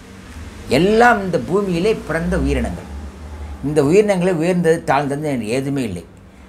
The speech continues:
மனிதன் மட்டுமே தன்னை உயர்ந்தவன், தாழ்ந்தவன் என்று நினைக்கக்கூடிய பிறவி. மற்ற எந்த உயிரினத்துக்கும் பிறவி. ஏன்னா யாருக்குமே மனசு இல்லை, அறிவு இல்லை. இந்த மனித அறிவை கொண்டு மனிதன் ஞானத்தை பெற வேண்டியவன்.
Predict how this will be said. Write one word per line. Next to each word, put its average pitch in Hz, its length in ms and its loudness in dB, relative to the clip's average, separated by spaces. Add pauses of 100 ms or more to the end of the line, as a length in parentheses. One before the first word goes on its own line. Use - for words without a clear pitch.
(280)
மனிதன் 151 460 2
மட்டுமே 107 640 -4
தன்னை 135 520 -2
உயர்ந்தவன், 135 540 -2
தாழ்ந்தவன் 123 500 0
என்று 127 60 -2
நினைக்கக்கூடிய 127 540 -2
பிறவி. - 260 -4
மற்ற 113 240 -6
எந்த 165 380 0
உயிரினத்துக்கும் 147 400 -2
பிறவி. 92 240 -12
ஏன்னா 123 120 -6
யாருக்குமே 143 480 -2
மனசு 127 340 -6
இல்லை, 87 160 -6
அறிவு 117 280 0
இல்லை. 85 160 -8 (440)
இந்த 113 140 -2
மனித 127 300 2
அறிவை 160 320 2
கொண்டு 120 340 -2
மனிதன் 135 360 -4
ஞானத்தை 151 400 -2
பெற 110 200 -4
வேண்டியவன். 95 580 -4